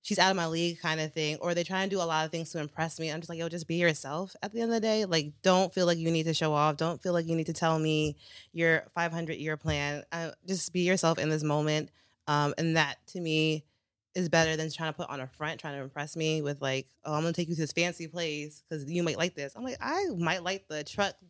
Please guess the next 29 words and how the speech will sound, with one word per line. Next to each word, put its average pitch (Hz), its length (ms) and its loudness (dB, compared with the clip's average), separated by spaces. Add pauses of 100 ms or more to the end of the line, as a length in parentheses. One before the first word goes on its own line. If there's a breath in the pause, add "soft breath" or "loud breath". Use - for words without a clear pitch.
(140)
food 226 180 0
truck 208 180 0
down 185 140 2
the 156 80 2
street, 185 340 2
actually." 143 520 -6
I'm 190 260 -6
a 151 100 -6
very 151 320 -2
chill 147 200 -10
person. 143 420 -6 (320 loud breath)
But 165 80 2
I - 20 6
think 185 180 4
it 170 40 -4
goes 165 160 2
back 151 220 -2
to 165 60 -12
just 156 180 -8
understanding 151 480 0
who 151 140 2
you're 139 200 2
with 151 260 2
and, 139 280 -10 (380 loud breath)
um, 151 420 2
what 151 160 -2
their - 100 -4
interests 175 360 -2
are. 214 300 0